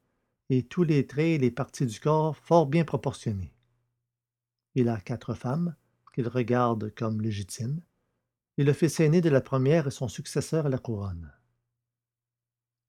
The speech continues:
Chacune de ces quatre femmes tient sa cour particulière dans son palais, ayant environ trois cents filles pour la servir, et beaucoup d'autres domestiques,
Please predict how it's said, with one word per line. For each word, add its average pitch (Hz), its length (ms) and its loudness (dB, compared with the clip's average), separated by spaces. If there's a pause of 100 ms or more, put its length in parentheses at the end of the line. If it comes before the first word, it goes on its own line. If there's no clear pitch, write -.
(140)
Chacune 131 580 0
de 107 100 -4
ces 120 160 -6
quatre 120 300 -6
femmes 170 360 -2 (480)
tient 135 240 0
sa 127 200 -2
cour 131 260 0
particulière 131 580 -2
dans 127 120 2
son 113 160 -6
palais, 107 360 -8 (480)
ayant 156 260 2
environ 151 380 0
trois 156 240 0
cents 127 220 -2
filles 151 260 -2
pour 139 160 -4
la 120 140 2
servir, 113 640 -6 (380)
et 113 160 0
beaucoup 135 320 -6
d'autres 143 300 0
domestiques, 117 760 -4